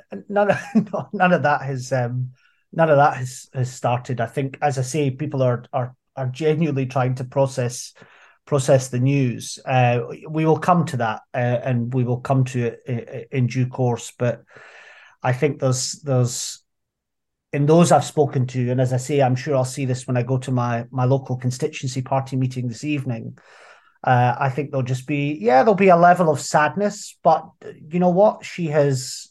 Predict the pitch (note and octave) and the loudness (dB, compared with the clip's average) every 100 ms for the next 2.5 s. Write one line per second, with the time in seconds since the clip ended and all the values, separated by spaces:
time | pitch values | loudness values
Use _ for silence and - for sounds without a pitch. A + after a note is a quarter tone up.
0 | - - D3+ C3 E3 D3+ C3 - F3+ E3 | -16 -2 0 2 2 2 0 -2 -2 0
1 | C#3 D3+ D3+ C#3 B2 - C#3 - C3+ B2+ | 0 0 2 2 2 -4 -10 -6 -4 -2
2 | - D3 C3+ B2+ - | -4 0 2 2 -4